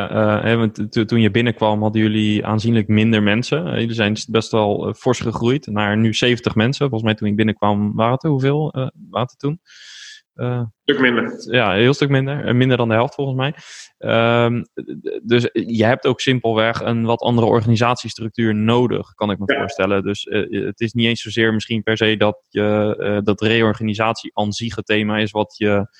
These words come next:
Speaker 1: eh, dan misschien, eh, intrinsiek mo-, of, of interesseert. Maar het is meer dat je er ook, eh, mee bezig moet zijn, omdat simpelweg, ehm, met, eh, laten we zeggen, met dertig mensen is er een andere dynamiek dan met zeventig, tachtig mensen.
Speaker 2: Ja,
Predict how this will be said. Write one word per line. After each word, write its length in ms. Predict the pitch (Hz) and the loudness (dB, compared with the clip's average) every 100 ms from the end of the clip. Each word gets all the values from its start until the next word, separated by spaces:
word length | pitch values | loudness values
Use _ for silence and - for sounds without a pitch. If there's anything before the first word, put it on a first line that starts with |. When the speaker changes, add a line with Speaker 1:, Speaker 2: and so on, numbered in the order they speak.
| - - - _ | -20 -20 -20 _
Speaker 1:
eh, 420 | 110 104 104 101 - | 0 2 4 2 0
dan 240 | 107 107 | 0 2
misschien, 600 | 104 - 110 101 101 95 - | 2 0 -2 0 0 -4 -6
eh, 460 | 101 101 101 98 98 107 | -4 -2 -2 -4 -8 -10
intrinsiek 480 | - 123 117 110 127 | -2 -2 0 -2 0
mo-, 120 | 120 117 | 0 0
of, 260 | 98 113 - | 0 -2 -2
of 160 | 113 120 | -4 0
interesseert. 480 | 127 123 110 113 | 0 -2 0 0
Maar 80 | 117 | 0
het 100 | 113 | -2
is 80 | 110 | -2
meer 240 | 113 117 117 | 0 2 2
dat 160 | 113 | 0
je 60 | 104 | 2
er 220 | 113 113 | 2 4
ook, 400 | 98 110 - - | 4 2 0 -10
eh, 320 | - 110 107 107 | 0 2 4 2
mee 160 | 110 | 2
bezig 260 | 110 110 101 | 2 2 2
moet 280 | 104 143 - | 2 2 2
zijn, 280 | 107 107 | 0 0
omdat 260 | 110 113 117 | 0 0 0
simpelweg, 640 | - - 117 113 113 107 - _ - _ | -2 -2 -2 0 0 0 -2 _ -20 _
ehm, 380 | - 117 113 110 - | -2 2 2 0 -4
met, 320 | 117 113 - | 0 0 0
eh, 60 | 101 | 0
laten 140 | 113 | 0
we 80 | 117 | 0
zeggen, 200 | 120 113 113 | -2 -2 -2
met 120 | 107 | 0
dertig 240 | 120 - | 0 0
mensen 320 | 117 113 - | 0 0 2
is 160 | 110 113 | 2 2
er 160 | 110 110 | 0 0
een 240 | 110 107 | 0 0
andere 520 | - 117 110 110 110 | 0 2 2 4 2
dynamiek 460 | 107 113 110 113 107 | 2 4 4 4 0
dan 140 | 113 | -2
met 160 | 107 - | -2 -2
zeventig, 340 | 120 110 - - | -2 -2 -4 -6
tachtig 260 | 120 _ | -6 _
mensen. 260 | 95 87 _ | -12 -12 _
Speaker 2:
Ja, 140 | 160 | -4